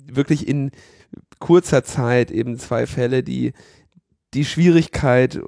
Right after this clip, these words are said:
dieses Themas irgendwie auch illustrieren. Ich denke, Notice Takedown und so weiter, das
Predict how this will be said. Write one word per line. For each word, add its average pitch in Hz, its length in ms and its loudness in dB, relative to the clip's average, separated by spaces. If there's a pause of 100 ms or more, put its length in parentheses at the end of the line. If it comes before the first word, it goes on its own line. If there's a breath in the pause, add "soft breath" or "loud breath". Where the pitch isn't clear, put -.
(180)
dieses 123 440 -6
Themas 113 500 -2
irgendwie 117 300 -6
auch - 180 -6
illustrieren. - 600 -6
Ich 131 100 -8
denke, 131 420 -2 (400 loud breath)
Notice 131 440 2
Takedown 117 720 2
und 120 180 -4
so 127 140 -2
weiter, 110 640 2
das 110 280 -4